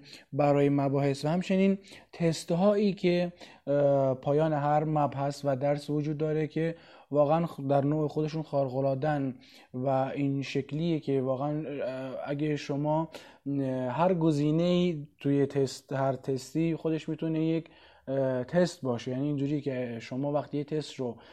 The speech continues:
می‌زنید و انجام می‌دید، مثل این میمونه که چهار تا، اه، واقعاً گزین-، و تست رو انجام دادید، اینقدر که،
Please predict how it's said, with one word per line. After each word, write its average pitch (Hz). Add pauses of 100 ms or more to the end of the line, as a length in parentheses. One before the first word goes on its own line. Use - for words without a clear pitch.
(160)
می‌زنید 135
و 135
انجام 127
می‌دید، 147
مثل 160
این 160
میمونه 165
که 170 (200)
چهار 165
تا، 139 (400)
اه، 123
واقعاً 123
گزین-، 123
و 123
تست 135
رو 143
انجام 139
دادید، 156
اینقدر 151
که، 156